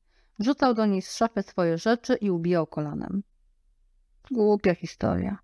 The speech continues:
powtórzył Jędrek. "Już dwa razy jeździłem w to miejsce i w żaden sposób nie mogłem znaleźć tego domu.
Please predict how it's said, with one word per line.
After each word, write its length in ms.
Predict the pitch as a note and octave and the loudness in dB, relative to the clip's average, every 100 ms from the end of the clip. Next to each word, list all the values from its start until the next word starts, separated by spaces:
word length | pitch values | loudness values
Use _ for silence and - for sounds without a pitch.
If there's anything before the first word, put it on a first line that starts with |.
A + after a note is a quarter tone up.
| _ _ _ | _ _ _
powtórzył 440 | F#3+ - E3+ E3 | -10 -6 -6 -2
Jędrek. 460 | D#3+ D#3+ D#3+ E3 F3+ _ _ _ _ _ | -2 -2 -2 -6 -12 _ _ _ _ _
"Już 140 | G#3+ G#3 | -2 -2
dwa 260 | G#3+ C4+ | 4 6
razy 240 | A3 F3 E3+ | 6 2 -2
jeździłem 460 | E3 E3 E3+ E3+ | -2 -2 0 0
w 60 | - | 0
to 120 | E3+ | -2
miejsce 480 | D#3+ D#3 D#3+ - E3 | 0 -2 -6 -6 -6
i 40 | |
w 40 | E3 | 0
żaden 300 | G#3+ A#3 A#3+ | 2 2 0
sposób 440 | - B3 B3+ B3 | 0 -2 0 0
nie 100 | A#3 | 2
mogłem 320 | A#3+ A#3+ B3 | 2 4 2
znaleźć 360 | G#3 G#3 G#3 - | 2 2 0 -2
tego 240 | A3+ A#3+ | -4 -2
domu. 460 | A3+ C4+ E3+ D#3+ | 0 0 0 -4